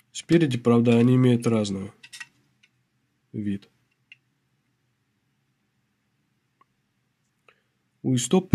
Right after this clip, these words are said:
э, я думаю, можно даже загнуть. Хотя и у этой тоже можно загнуть, если есть желание.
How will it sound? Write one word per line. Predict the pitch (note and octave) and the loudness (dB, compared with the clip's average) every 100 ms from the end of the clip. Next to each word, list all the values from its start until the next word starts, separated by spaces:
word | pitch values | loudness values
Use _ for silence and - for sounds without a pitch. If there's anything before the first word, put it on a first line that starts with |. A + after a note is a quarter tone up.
| - | 0
э, | A2 G#2 G#2 G#2 A2 A#2 - | 0 -6 -6 -6 -6 -8 -10
я | A2+ A#2 | -6 -6
думаю, | A#2 A#2+ A2+ A2+ A2 G#2+ G#2 - - _ - | -2 -2 -2 -2 -4 -6 -6 -10 -18 _ -16
можно | - A#2 A#2+ A#2 A#2 | -8 -4 -2 0 0
даже | A2 A#2 A2 A2 | -2 -2 -2 -4
загнуть. | A2+ A2+ A2+ G#2+ G2 - | -4 -2 -4 -6 -10 -16
Хотя | - D#3 F#3 A#2 B2 - _ _ - - _ | -14 -6 -4 -4 -8 -14 _ _ -20 -20 _
и | C3+ | -2
у | B2+ | 2
этой | B2 A#2 A2 | 2 0 -2
тоже | A#2 A2 | -2 -2
можно | A2 G#2 G#2+ | -4 -4 -4
загнуть, | A2 A2 G#2+ - - _ | -4 -4 -6 -8 -18 _
если | - - A2+ | -10 -4 -2
есть | A2 G#2 | -2 -2
желание. | A2 A2 G#2 G#2 | -4 -6 -8 -12